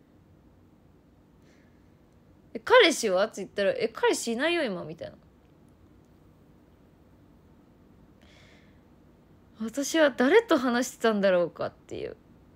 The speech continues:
で、私も友達そんなに多くないからさ、絶対間違いなくその子なのね。え、あ、「これって誰々が言ってたか、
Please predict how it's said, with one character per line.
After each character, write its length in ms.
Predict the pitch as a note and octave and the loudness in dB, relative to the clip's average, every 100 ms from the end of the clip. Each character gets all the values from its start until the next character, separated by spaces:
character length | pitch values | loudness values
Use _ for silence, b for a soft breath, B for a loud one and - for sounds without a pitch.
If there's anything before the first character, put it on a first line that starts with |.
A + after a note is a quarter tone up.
| - - | -14 -4
で、 80 | |
私 260 | G#3+ D#4+ G4+ | -2 0 -2
も 80 | F#4 | -2
友 180 | D4 D#4+ | 0 0
達 140 | G4 | 0
そ 160 | - E4+ | -2 -2
ん 40 | |
な 60 | F4+ | 0
に 80 | |
多 140 | D4+ E4+ | 0 0
く 80 | B3+ | 0
な 100 | A#3+ | 0
い 60 | C4+ | 0
か 80 | |
ら 80 | F#3+ | 0
さ、 140 | F#3 F3 | 0 -4
絶 200 | G#3+ - | -4 2
対 140 | F#4+ | 4
間 100 | E4 | 4
違 280 | D#4+ E4+ F#4 | 2 2 0
い 40 | |
な 80 | B3+ | 0
く 60 | - | -4
そ 100 | G#3+ | -4
の 100 | G#3+ | -4
子 100 | F#3+ | -4
な 100 | D3+ | -6
の 80 | - | -12
ね。 200 | - - b b b b b b b - | -16 -18 b b b b b b b 0
え、 180 | G3 C3+ | 0 2
あ、 260 | G3+ G3 G3 | 2 2 4
「こ 100 | A#3+ | 4
れ 120 | F#4+ | 4
っ 60 | |
て 240 | - A3 F#3 | 6 4 6
誰 220 | A#3 B3 | 4 6
々 140 | E4+ F#4 | 4 4
が 20 | |
言 200 | C4 A3+ | 2 2
っ 40 | A#3 | -2
て 140 | C#4+ | 0
た 140 | A3+ | 0
か、 200 | G#3+ G#3 | 2 0